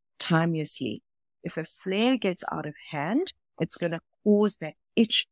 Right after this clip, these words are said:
scratch cycle, and you're gonna end up in a lot of trouble. And then once again, increase your chance of getting further allergies because your skin is open to the environment. Avoid baddies, recreate the skin barrier,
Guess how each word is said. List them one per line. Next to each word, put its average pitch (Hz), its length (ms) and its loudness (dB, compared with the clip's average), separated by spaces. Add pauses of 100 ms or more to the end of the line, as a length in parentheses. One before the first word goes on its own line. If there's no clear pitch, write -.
scratch - 600 -4 (100)
cycle, - 540 0 (320)
and 170 80 -4
you're 156 80 -6
gonna 160 180 -4
end 175 220 2
up 170 160 -6
in 165 100 -6
a 156 80 -6
lot 165 380 0
of - 180 -4
trouble. 143 460 -2 (200)
And 170 200 0
then 170 240 -2
once 185 360 4
again, 220 300 0 (220)
increase 220 640 4
your 160 180 -4
chance 147 400 -4
of 180 140 -10
getting 151 300 -6
further - 460 -8
allergies 220 580 -2 (340)
because 160 320 0
your 156 100 0
skin 160 380 -2
is - 180 -4 (100)
open 170 460 -6 (160)
to 156 100 -6
the 151 120 -2
environment. 139 680 -4 (800)
Avoid 165 380 2
baddies, 220 560 4 (380)
recreate 175 400 2
the 156 80 -6
skin 226 340 2
barrier, 208 400 2